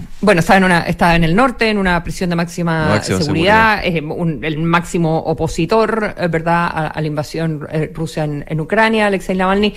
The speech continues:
Speaker 1: y, eh, dice que, eh, salió a caminar, que se sintió mal después de una caminata, que perdió la conciencia, eh, y,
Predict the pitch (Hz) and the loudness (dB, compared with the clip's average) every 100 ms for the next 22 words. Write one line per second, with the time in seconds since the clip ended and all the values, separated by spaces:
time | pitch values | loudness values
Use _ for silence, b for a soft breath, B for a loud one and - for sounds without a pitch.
0 | B B B B - - 214 214 220 196 | B B B B -4 0 4 4 4 2
1 | - 180 165 147 196 202 - - 208 196 | 2 2 2 0 0 0 -2 0 2 2
2 | - 196 190 185 185 185 190 175 - 180 | -2 2 4 4 4 4 2 0 0 0
3 | 170 165 - 196 208 196 190 285 - - | 0 0 2 4 4 2 2 2 -2 -12
4 | - - 196 196 190 175 175 202 190 185 | -20 -8 -6 -4 -6 -6 -2 0 2 2
5 | 185 175 170 170 220 269 254 226 196 185 | 4 2 2 2 2 2 2 2 0 0
6 | 190 294 320 330 339 208 - 180 180 185 | 0 0 0 -2 -2 -6 -4 -2 -2 -2
7 | 180 170 240 262 254 262 262 - - - | -2 -2 0 0 -2 -2 0 -2 -4 -8
8 | - - 190 190 190 185 - | -8 -4 -2 0 0 -2 -6